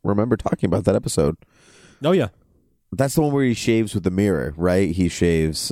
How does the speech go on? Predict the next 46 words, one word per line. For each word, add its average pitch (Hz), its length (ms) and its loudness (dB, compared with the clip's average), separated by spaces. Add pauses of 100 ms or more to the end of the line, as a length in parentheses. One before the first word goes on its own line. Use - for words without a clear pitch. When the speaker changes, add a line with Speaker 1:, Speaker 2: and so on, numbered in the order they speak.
Speaker 1:
uh, 73 420 2
Speaker 2:
I - 40 -4
believe 110 300 0
Speaker 1:
the - 60 0
Speaker 2:
you're - 80 -2
Speaker 1:
Heat 160 40 0
Speaker 2:
right. - 80 2
I - 40 2
Speaker 1:
Vision - 120 2
Speaker 2:
think 123 100 -2
that 143 120 2
is - 80 4
Speaker 1:
shave. 147 60 0
Speaker 2:
the 143 60 -4
same 104 140 0
episode. 90 380 -2
Speaker 1:
The 85 100 0
Heat 87 140 2
Vision 80 260 -2
Speaker 2:
Yeah. 127 80 4 (120)
Speaker 1:
shave. 80 100 -2
Same 87 220 0
one. 82 160 0
It's - 120 -12
a - 20 -12
good 104 180 2
episode. 82 380 -2 (480)
Uh, 90 260 2
Speaker 2:
It 85 60 0
is. 92 280 0
Speaker 1:
you 101 60 6
know, 90 80 -2
kid 117 260 0
show, 73 420 0
Superman 90 400 0
shaving. 82 500 -2
<laughs> - 40 -20 (460)
Yeah. 95 180 2 (240)
<laughs> 110 320 2
Speaker 2:
So 117 320 0
good. 92 280 -2 (360)
Speaker 1:
So 104 220 2
good. 85 120 0 (100)
Uh, 95 540 0 (380)
and 107 140 0
so, 110 520 0